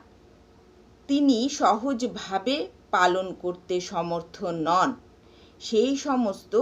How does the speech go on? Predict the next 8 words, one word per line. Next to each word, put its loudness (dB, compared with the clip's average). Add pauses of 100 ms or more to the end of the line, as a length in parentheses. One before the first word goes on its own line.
বিধান -4
গ্রহণ -2
করা 0 (260)
উচিত -12
নয়। -10 (1080)
দৃষ্টান্তস্বরূপ 0
বলা 6
যায়, 4